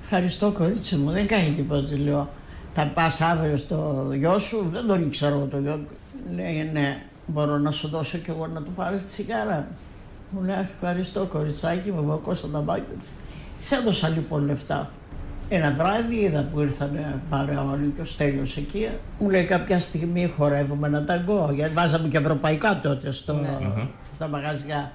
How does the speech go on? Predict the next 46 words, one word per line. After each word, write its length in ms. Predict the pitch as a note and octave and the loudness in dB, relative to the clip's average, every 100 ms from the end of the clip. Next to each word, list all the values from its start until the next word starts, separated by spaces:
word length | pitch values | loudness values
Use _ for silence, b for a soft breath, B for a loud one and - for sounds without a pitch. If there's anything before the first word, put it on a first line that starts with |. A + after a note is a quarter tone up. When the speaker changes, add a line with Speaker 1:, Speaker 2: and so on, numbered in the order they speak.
| - | -8
Speaker 1:
«Είναι 300 | A3+ G#3 E3+ | -4 -2 -2
ακατάλληλη 520 | D3 D3 F#3 G3+ G3 D3 | -2 -2 0 0 2 0
στιγμή», 420 | - C#3+ D3 D3 | -2 -4 -2 -2
λέω, 160 | E3+ F#3 | -2 -2
«Εντάξει, 440 | F#3 E3+ D3 - | -2 -2 -4 -6
θα 80 | D3 | -8
κάνουμε 320 | D#3+ D3+ D3 C#3+ | -6 -6 -6 -4
κάτι 140 | C#3+ | -4
δυο 120 | C#3+ C3+ | -4 -4
βόλτες». 560 | C3+ C3+ - - - - _ - | -6 -8 -10 -10 -10 -12 _ -8
«Σε 100 | - | -6
παρακαλώ, 720 | F3 F3+ D3 C#3+ D3+ D3 D3+ C#3+ | -2 0 0 0 -2 -2 -2 0
κάνε 240 | E3 F3+ | 2 2
μου 140 | D#3 D3 | 2 0
τη 100 | D#3+ | -2
χάρη 380 | D3 D3 D3 D3 | 0 2 2 2
να 240 | C#3+ C#3+ | 2 2
κα-, 300 | C#3+ C#3+ C#3 - | 2 0 -2 -2
κάνει 300 | D3 D3+ D3+ - | 2 4 2 4
φαΐ 220 | D3 D3 D3 | 4 4 4
αύριο 340 | D3 C#3+ D3 | 2 0 2
η, 260 | D3 C#3 C#3 | 2 0 -2
η 40 | D3 | 0
μαμά 380 | D3 D3 D#3 | 2 4 4
μου 160 | D3 D3+ | 2 2
να 60 | D3 | 0
έρθει 260 | C#3+ - D#3 | -2 -2 -4
σπίτι 420 | - D#3+ C#3+ D3 | -4 -4 -4 0
να 120 | C#3+ | -2
φάμε». 440 | C#3+ D3+ C#3+ D3 - - | 0 0 0 -4 -6 -4
«Έχεις 400 | - F3 - D#3 | 2 4 4 4
δίσκους 360 | D#3 E3+ E3+ D#3+ | 4 4 2 0
στο 140 | F3+ | 2
σπίτι 400 | G3 - B3 E3+ | 0 2 0 2
σου;» 240 | C#3 - - | -2 -2 -2
«Πώς 180 | A3+ D#3 | -2 0
δεν 200 | C3+ C#3+ | 0 -2
έχω», 300 | C3+ - - | -4 -6 -6
λέω. 100 | G2 F2 | -4 -2
Speaker 3:
Μμμ. 80 | F#2+ - - - - | -4 -6 -12 -8 -2
Speaker 1:
«Θα 80 | C#3+ | 0
τους 180 | - | 0
φέρεις 320 | - D3+ D3 C3+ | 0 2 4 2
να 120 | C#3+ | 0
τους 160 | - | 0
ακούσω;» 540 | D3+ D3+ A3 - C3 | -2 0 0 0 -2